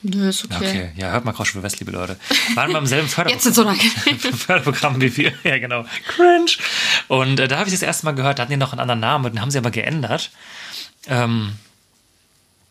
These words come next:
Speaker 2: genau, und sind jetzt unter diesem Namen unterwegs. Aber tatsächlich total spannend. Ich hab richtig Bock, die zu gucken, weil ich sie noch nie live gesehen hab. Und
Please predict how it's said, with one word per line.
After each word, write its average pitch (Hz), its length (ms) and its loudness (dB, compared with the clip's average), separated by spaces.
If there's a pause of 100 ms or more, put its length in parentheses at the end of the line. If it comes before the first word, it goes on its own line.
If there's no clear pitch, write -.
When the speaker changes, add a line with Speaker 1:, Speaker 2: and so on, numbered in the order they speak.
(200)
Speaker 2:
genau, 139 320 0
und 156 320 -2
sind 131 220 -4
jetzt 143 100 -4
unter 127 140 -4
diesem 131 180 -2
Namen 104 160 -4
unterwegs. 101 500 -4 (100)
Aber 160 440 -2
tatsächlich 139 440 -8
total 135 280 -4
spannend. 147 380 -4
Ich 120 60 -6
hab 117 140 -8
richtig 156 200 -2
Bock, 156 120 -4
die 139 120 -6
zu 127 100 -4
gucken, 170 380 -6 (320)
weil 131 80 -2
ich 127 60 0
sie 151 60 -4
noch 156 80 -4
nie 175 100 0
live 214 260 -4
gesehen 85 400 -8
hab. 135 180 -10 (420)
Und 180 360 -2